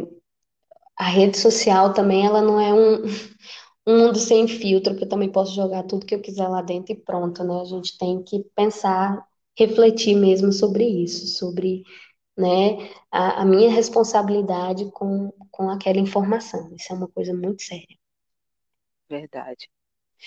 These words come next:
Speaker 2: Foi aprovado um projeto de lei das fake news que busca combater a disseminação de informações falsas na internet.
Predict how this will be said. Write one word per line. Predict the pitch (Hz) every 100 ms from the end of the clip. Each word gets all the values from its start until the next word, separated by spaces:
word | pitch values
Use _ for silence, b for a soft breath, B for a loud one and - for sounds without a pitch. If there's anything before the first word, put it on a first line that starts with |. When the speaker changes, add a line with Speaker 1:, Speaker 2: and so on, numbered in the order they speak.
| B B
Speaker 2:
Foi | _ 254
aprovado | 294 - 233 185 180 185 185
um | 185
projeto | 185 175 175 - 160
de | 156
lei | 151 156 170 175
das | 151 147
fake | - 147 151
news | 147 160 175
que | - 196
busca | 170 - 196
combater | 202 196 185 -
a | 185
disseminação | 180 - 180 175 165 170
de | 170
informações | 175 185 170 - 175 -
falsas | 160 - 175
na | 175
internet. | 180 196 196 151 131 - -